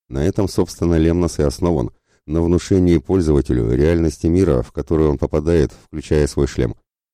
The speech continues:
Попытки полностью перенести сознание на ресурсы Лемноса были. Более того, все эксперименты были проведены до запуска Лемноса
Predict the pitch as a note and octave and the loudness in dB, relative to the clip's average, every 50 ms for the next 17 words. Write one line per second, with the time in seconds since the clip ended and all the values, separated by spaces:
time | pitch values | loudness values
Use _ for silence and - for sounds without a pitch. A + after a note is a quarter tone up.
0 | _ _ _ _ _ _ _ _ _ _ - B1+ A#1 - D#2 D2+ - - D2+ - | _ _ _ _ _ _ _ _ _ _ -10 -8 -2 0 0 0 0 -2 -4 -2
1 | - E2 E2 D#2+ D2+ C#2+ - D#2 - C#2+ B1+ C#2 C#2+ C#2 - - D#2 - - C#2 | 0 0 2 2 0 0 -2 -4 -4 -2 -2 0 -2 -2 0 -2 -4 -2 -2 -2
2 | C2+ C2+ D2+ D#2 D#2 C#2 B1+ B1+ C2+ C2+ C2 D2 - - E2 C#2+ - - C2+ C#2 | 0 0 0 0 2 0 0 0 0 -2 -2 -2 -2 -2 -4 -4 -2 -2 -2 0
3 | D2+ E2 E2 D#2+ D2+ - - D#2 E2+ F#2+ F#2+ D2 A1+ - - _ _ _ _ _ | 0 0 0 -2 -2 -2 -4 -2 0 0 0 0 -2 -6 -10 _ _ _ _ _
4 | _ _ _ _ - A2 A2 - C#2 E2 F2 D#2+ C#2 - C2+ B1 A#1+ A1+ - - | _ _ _ _ -16 -8 -4 0 0 2 2 2 0 0 -2 -2 -2 -2 -4 -6
5 | _ _ _ _ _ _ _ - - D#2+ D#2+ D#2 - - - - D#2 D#2 E2+ F2+ | _ _ _ _ _ _ _ -6 -2 0 0 0 -2 -4 -4 -2 0 2 2 2
6 | E2 - D#2+ D2+ C#2 D#2+ D#2 D#2 - - D#2 D2 C#2+ C#2+ C2 D2 D2 D#2+ E2+ D2+ | 2 0 0 0 2 2 2 2 2 2 0 2 2 2 2 2 2 2 2 2
7 | C#2 D2 C2 C2+ E2 E2 - D2+ - - - D2+ E2 F#2 F2+ E2 D2 C2 - - | 0 0 0 0 -2 -2 -2 -6 -4 -2 0 2 2 2 2 0 -2 -2 -2 -4
8 | A#1 | -6